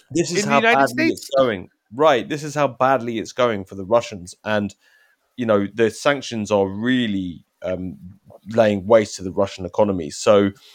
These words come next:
Speaker 1: I think, you know, Putin is cornered, and it seems like, you know, the sanctions are working. The military operation is a complete disaster. Uh, but yet the war continues,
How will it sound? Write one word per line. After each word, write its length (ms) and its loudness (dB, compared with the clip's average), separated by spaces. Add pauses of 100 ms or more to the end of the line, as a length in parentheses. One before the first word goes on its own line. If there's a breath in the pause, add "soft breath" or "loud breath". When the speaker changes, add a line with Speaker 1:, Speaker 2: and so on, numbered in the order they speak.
(1080 soft breath)
Speaker 1:
I 100 6
think, 240 0
you 60 4
know, 100 8
Putin 400 0
is 120 0
cornered, 400 4
and 120 6
it 120 -2
seems 420 0
like, 360 2
you 80 -4
know, 200 4
the 140 -10
sanctions 500 -2
are 60 -2
working. 680 0
The 80 -2
military 520 2
operation 480 0
is 120 -2
a 80 -4
complete 520 -6
disaster. 680 -2 (840)
Uh, 220 2
but 260 -2
yet 320 2
the 60 -8
war 260 -4
continues, 840 -6